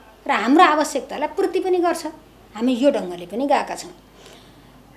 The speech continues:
त्यो अर्को भनेको यो हामीले नार्क मार्फत, अ,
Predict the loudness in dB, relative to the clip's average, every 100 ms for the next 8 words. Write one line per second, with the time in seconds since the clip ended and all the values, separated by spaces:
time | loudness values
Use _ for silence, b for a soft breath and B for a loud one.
0 | -20 0 2 2 4 4 4 0 0 -2
1 | 0 0 0 -2 2 4 4 -2 -4 2
2 | 2 2 -2 -6 0 0 0 -10 -20 -20
3 | -20 -16 -10